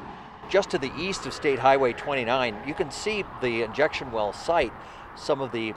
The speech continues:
steel structure that's used on the development of any new well is already in place,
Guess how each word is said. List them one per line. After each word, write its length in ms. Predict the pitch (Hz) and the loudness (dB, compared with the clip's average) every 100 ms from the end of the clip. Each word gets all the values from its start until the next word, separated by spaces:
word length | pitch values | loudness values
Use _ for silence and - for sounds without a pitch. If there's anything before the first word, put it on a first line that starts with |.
| - | -8
steel 340 | - 151 147 | -8 2 2
structure 500 | - 143 131 - 131 | 2 0 0 0 -2
that's 220 | 101 107 - | -2 -6 -6
used 320 | 123 123 113 | -4 -2 2
on 180 | 110 101 | 2 2
the 60 | 101 | -4
development 480 | 110 117 117 113 | 0 2 2 0
of 80 | 101 | -2
any 160 | 123 131 | 0 -2
new 160 | 110 | -6
well 340 | 101 104 104 101 | 0 4 4 2
is 100 | 107 | 2
already 420 | 107 110 113 104 | 2 2 0 -4
in 100 | 90 | -8
place, 420 | - 135 127 - | -4 -2 -2 -6